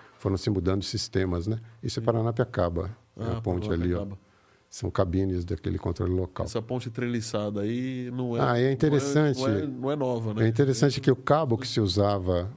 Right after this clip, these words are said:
Speaker 1: pra fazer a, o movimento do locobreque,
Speaker 2: É.
Speaker 1: ele depois, quando era substituído, ele era usado como cerca.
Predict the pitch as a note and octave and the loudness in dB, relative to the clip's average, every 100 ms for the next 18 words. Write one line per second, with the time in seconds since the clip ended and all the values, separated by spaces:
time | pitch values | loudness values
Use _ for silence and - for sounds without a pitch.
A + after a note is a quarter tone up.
0 | - G2 F#2 F2+ F2 - F2+ E2+ F2+ F#2 | -4 0 0 0 -4 -2 -2 0 0 0
1 | F2+ E2+ E2 E2+ - - E2+ F2+ F2 F2 | 0 -4 -4 -8 -10 -4 -2 0 0 0
2 | F2 F2+ E2+ E2 E2 F2 E2+ E2+ G#2 C3+ | -2 -4 -4 -4 -2 -4 -2 0 2 2
3 | - - - _ - A#2 A2 - - - | -2 -12 -20 _ -10 -8 -8 -10 -20 -20
4 | _ _ G2+ G#2+ A2 A2+ A#2+ B2+ A#2+ G#2 | _ _ 0 2 0 2 4 4 2 0
5 | G2 F#2+ F#2+ A#2+ B2 _ _ _ _ _ | 2 0 -4 -8 -18 _ _ _ _ _
6 | - B2 A2 A2 - B2+ D3 F2 F#2+ _ | -4 -2 -2 -2 0 0 0 -4 -8 _
7 | _ - G#2 A2 A#2 A2 A2 C3+ C#3+ - | _ -4 0 0 0 -2 0 0 -2 -2
8 | - A2+ A2+ - F2+ | 0 0 0 -4 -6